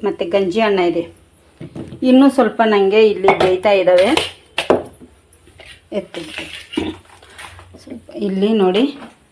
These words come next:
ಇನ್ನೂ ಸ್ವಲ್ಪ ಇಲ್ಲಿ ಬೇಯ್ತಾ ಇದ್ದಾವೆ. ಸ್ಲೋ ಉರಿಯಲ್ಲಿ ಬೇಯಿಸಿದ್ರೇ ತುಂಬ ಚೆನ್ನಾಗಿರುತ್ತೆ. ಆ, ನಾವು ಹೈ ಫ್ಲೇಮಲ್ಲಿ ಬೇಯಿಸ್ಬಿಟ್ರೆ ಏನಾಗುತ್ತೆ, ತಳಾನೇ ಹಿಡಿದ್ಬಿಡ್ತಾವೆ ನೋಡಿ. ಈ ಥರ ಸ್ಲೋ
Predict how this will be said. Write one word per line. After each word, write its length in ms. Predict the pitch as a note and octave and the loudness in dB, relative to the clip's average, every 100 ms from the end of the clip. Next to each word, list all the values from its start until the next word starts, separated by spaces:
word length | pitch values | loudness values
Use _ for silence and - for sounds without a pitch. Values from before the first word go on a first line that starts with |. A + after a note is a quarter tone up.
| _ _ _ _ _ _ - - | _ _ _ _ _ _ -20 -12
ಇನ್ನೂ 180 | G#3 G#3+ | -4 -4
ಸ್ವಲ್ಪ 320 | G#3+ G3 F#3 A3 - - | -2 -6 -4 -8 -8 -16
ಇಲ್ಲಿ 180 | G#3 F#3+ | -10 -10
ಬೇಯ್ತಾ 320 | F#3 F#3+ F#3 | -8 -10 -2
ಇದ್ದಾವೆ. 520 | G3+ F#3 F#3 F#3 - _ _ _ _ - | -2 0 -2 -6 -14 _ _ _ _ -8
ಸ್ಲೋ 360 | G#3+ G3+ G#3+ | -2 2 2
ಉರಿಯಲ್ಲಿ 320 | G3+ F#3+ F3+ | 2 -2 -4
ಬೇಯಿಸಿದ್ರೇ 640 | F3 F3 E3 F3+ F3 F#3 A3+ | -6 -6 -6 -6 -6 -4 -6
ತುಂಬ 260 | - F3+ | -6 -8
ಚೆನ್ನಾಗಿರುತ್ತೆ. 1040 | F3+ F3 F3 F#3 F#3 E3 - G#3 C4 - _ - _ _ | -8 -8 -6 -6 -6 -8 -6 -6 -6 -12 _ -20 _ _
ಆ, 160 | C4 A3+ | -4 0
ನಾವು 260 | A3 A3+ A#3+ | 2 2 4
ಹೈ 220 | G#3+ G#3 | 4 4
ಫ್ಲೇಮಲ್ಲಿ 440 | - A3 G#3 G3 | 2 0 0 -2
ಬೇಯಿಸ್ಬಿಟ್ರೆ 600 | F#3 F3+ - - E3 F3 | -2 -4 -6 -10 -8 -4
ಏನಾಗುತ್ತೆ, 420 | F3+ F3 E3 E3 B3 - - - - - - - - - | 0 0 0 0 -2 -4 -16 -16 -14 -14 -16 -16 -16 -6
ತಳಾನೇ 300 | G#3+ G#3 A#3+ A3+ | 2 4 4 2
ಹಿಡಿದ್ಬಿಡ್ತಾವೆ 520 | G3+ F3 E3 E3 D#3+ | -2 -4 -4 0 2
ನೋಡಿ. 220 | E3 D#3 | 4 2
ಈ 80 | C#3+ | 0
ಥರ 180 | C#3+ - - - - - - - - - - - - - | -2 -4 -6 -14 -16 -20 -20 -20 -20 -20 -20 -20 -20 -18
ಸ್ಲೋ 160 | - | -2